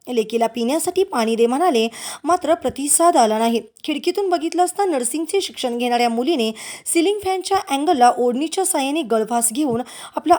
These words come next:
आयुष्य संपवलेलं होतं. ही घटना र-, अ, येथील रमाईनगर भागात आठ सप्टेंबर रोजी दुपारी चार वाजता उघडकीस आली. पायल सुधाकर गोतीस, वय वर्ष वीस, राहणार रमाईनगर, खंडाळा, वैजापूर असं मृत विद्यार्थिनीचं नाव आहे.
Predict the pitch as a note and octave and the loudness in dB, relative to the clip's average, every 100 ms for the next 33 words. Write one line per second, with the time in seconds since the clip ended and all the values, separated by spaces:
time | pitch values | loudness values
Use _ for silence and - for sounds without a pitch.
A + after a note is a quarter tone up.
0 | - B3 C4 - E4+ - A3+ G#3 A3+ A3+ | 2 -2 -2 -4 -2 0 0 -2 0 2
1 | A3+ A#3 A#3+ A3 - _ - - - G4 | 2 2 0 -4 -8 _ -18 -18 0 4
2 | G4 G4 G4+ F#4+ C#4 - C4+ - C#4+ D4 | 4 4 4 4 2 0 -2 -2 -6 -2
3 | D#4 C4 - C#4 C#4+ E4+ F#4+ D#4+ D#4 D#4+ | -2 -2 -2 0 2 2 2 2 0 0
4 | A#3+ A3+ A3+ C#4+ F4 - C#4+ C#4 B3+ C4 | 4 2 2 -4 -2 0 0 -2 0 0
5 | C4+ - C#4+ A#3+ D#4 A#3 A3+ - - - | -2 -2 -4 0 0 0 -4 -10 -16 -8
6 | - D#4 F4 D4 - E4+ G#3+ A3 A3 A#3 | -2 0 0 0 2 2 4 -2 -4 0
7 | B3 A#3 G#3 - - - - D4+ D4 F#4+ | 4 4 2 -10 -18 -18 -10 -4 -2 -2
8 | F#4 D#4 D#4+ D#4 D#4+ D4+ D#4 F4+ F4+ B3 | -2 0 0 0 -2 -2 -2 -2 0 2
9 | A#3+ B3 - C#4 C#4 A#3 - F#3 A#3 E4+ | 2 0 -2 -2 -2 -2 -2 -2 2 2
10 | D4 B3 C4 C#4 C#4+ D#4+ F4+ - B3+ B3+ | 2 2 2 0 0 0 -2 -4 -2 2
11 | C4 A#3+ A3+ - D#4+ C4+ A3 A3+ - - | 4 2 -2 0 -2 0 -2 -2 -10 -6
12 | - E4 F4+ F4+ F#4+ E4+ A3+ C4 B3+ B3+ | -2 0 0 0 0 -2 0 0 0 -4
13 | B3+ - F4+ A#3 G#3+ A#3 B3 | -2 0 2 2 4 2 2